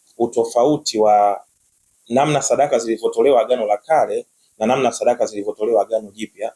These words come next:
Ukisoma kitabu cha Waebrania sura ya kumi, eh, kwamba, eh, kwa kuwa Torati ni kivuli cha mema atakayokuja, wala sio sura yenyewe, kwa dhabihu zile zile zinazotolewa kama ilivyoamuru Torati.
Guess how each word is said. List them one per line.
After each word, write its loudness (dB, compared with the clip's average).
Ukisoma -4
kitabu -4
cha -4
Waebrania -2
sura 0
ya 2
kumi, -8
eh, 2
kwamba, 2
eh, 4
kwa 0
kuwa 2
Torati 2
ni -2
kivuli -10
cha 2
mema 2
atakayokuja, 0
wala 2
sio -4
sura 0
yenyewe, 0
kwa 2
dhabihu 4
zile 2
zile 2
zinazotolewa 0
kama 0
ilivyoamuru 2
Torati. 0